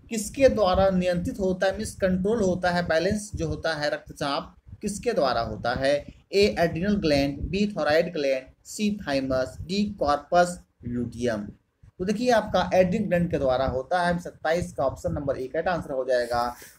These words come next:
मानव शरीर में रक्तचाप जो है वो adrenal gland के द्वारा नियंत्रित होता है, सत्ताईस का option number ए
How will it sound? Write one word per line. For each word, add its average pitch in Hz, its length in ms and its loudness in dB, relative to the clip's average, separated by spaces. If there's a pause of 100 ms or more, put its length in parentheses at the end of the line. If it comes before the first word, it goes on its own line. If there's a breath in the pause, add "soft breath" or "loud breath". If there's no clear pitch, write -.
मानव 185 300 4
शरीर 175 260 2
में 160 120 0
रक्तचाप 170 540 -2
जो 160 120 0
है 131 280 4
वो - 500 -6
adrenal 180 480 4
gland 156 360 2
के 156 140 -4
द्वारा 131 680 2
नियंत्रित 139 580 0 (160)
होता - 240 -12
है, - 60 -16
सत्ताईस 190 460 0
का 143 80 0
option 160 220 -6
number 135 320 -4
ए 156 260 -2